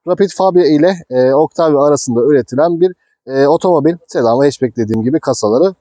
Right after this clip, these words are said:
karoser tipleri mevcut. Bu araçlarda kullanılan motorlara baktığımızda ise bir iki M P R yetmiş beş beygirlik bir motor, bir iki T S I doksan ve yüz on beygirlik, yine bir sıfır T S I doksan beş ve yüz on beygirlik,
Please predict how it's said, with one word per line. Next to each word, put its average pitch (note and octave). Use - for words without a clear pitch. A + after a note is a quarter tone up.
karoser A#2
tipleri D#3
mevcut. C3+
Bu F3+
araçlarda G#3+
kullanılan G#3+
motorlara G3
baktığımızda F3
ise D#3
bir F#3+
iki F#3
M F#3
P F3+
R F3+
yetmiş -
beş F3
beygirlik C3+
bir B2+
motor, B2
bir E3+
iki E3+
T E3
S D#3+
I D3
doksan D3
ve A#2+
yüz A2+
on D#3
beygirlik, F3
yine C#3
bir E3
sıfır D#3+
T D#3
S C#3
I A#2+
doksan C3
beş B2
ve G#2+
yüz G2+
on C3+
beygirlik, D3+